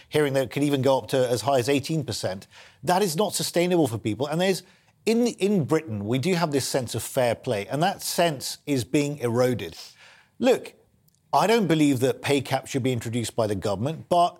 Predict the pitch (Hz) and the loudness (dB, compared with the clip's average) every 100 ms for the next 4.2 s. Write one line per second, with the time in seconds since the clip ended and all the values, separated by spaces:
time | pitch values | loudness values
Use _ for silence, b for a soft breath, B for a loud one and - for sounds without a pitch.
0 | _ - 196 220 175 131 123 135 - 131 | _ -2 -2 0 -2 -4 -4 -6 -6 -2
1 | 131 160 160 165 165 139 120 117 110 123 | 0 2 2 2 0 -6 -6 -6 -6 -6
2 | 127 123 180 180 101 101 - 123 131 131 | -2 2 2 2 0 -2 -6 -4 -2 -2
3 | 110 214 190 170 156 - - 107 98 95 | 0 -2 -2 -2 -2 -4 -8 -6 -6 -8
4 | 110 | -10